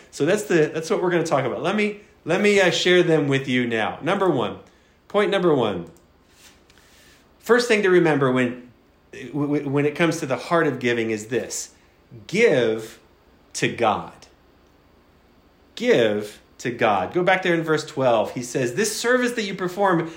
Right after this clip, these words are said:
is not only supplying the needs of the Lord's people, but is also overflowing in many expressions of thanks to God." And so, you know, when you read through this, the, the understanding that you get, and the, the,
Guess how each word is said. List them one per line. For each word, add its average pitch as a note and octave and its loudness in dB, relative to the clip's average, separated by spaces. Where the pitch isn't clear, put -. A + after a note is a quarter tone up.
is D#3 -2
not G3+ 4
only G#3+ 4
supplying F#3 -4
the F3 0
needs E3 0
of D3+ -4
the D#3+ -2
Lord's D3+ 0
people, B2 -4
but G#2+ -12
is A2+ -4
also F3 0
overflowing C3+ 0
in B2 -2
many C#3+ 2
expressions D3+ -2
of A#2+ -10
thanks A2 -6
to D#4+ 0
God." - -4
And G3 2
so, G#3+ 4
you F#3+ -4
know, G3 6
when F#3+ 2
you G3 -2
read C#4+ 2
through C#3 0
this, A#2 -2
the, D#3+ -4
the D#3+ -8
understanding G3+ -2
that D#3 0
you C#3+ -2
get, D3+ 2
and D3 -6
the, C#3+ -4
the, C3+ -6